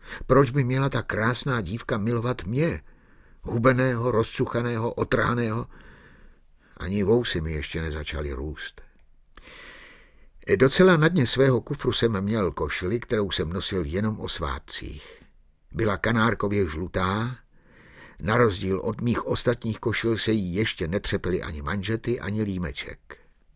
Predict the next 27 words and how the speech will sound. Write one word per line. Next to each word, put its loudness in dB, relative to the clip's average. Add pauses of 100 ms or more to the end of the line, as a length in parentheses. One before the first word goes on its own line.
(500)
Oblékl 2
jsem -6
si -10
ji. -12 (880)
Trochu 2
mě -2
škrtila 0
u -4
krku, -4
ale 2
to 4
jsem 2
byl 4
připraven 0
snést. -8 (1300)
Měl 6
jsem 4
v -4
kufru 2
ještě 2 (100)
oblek. -2 (580)
Bohužel 2
jsem -2
už -6
z -8
něho 0
vyrostl. -6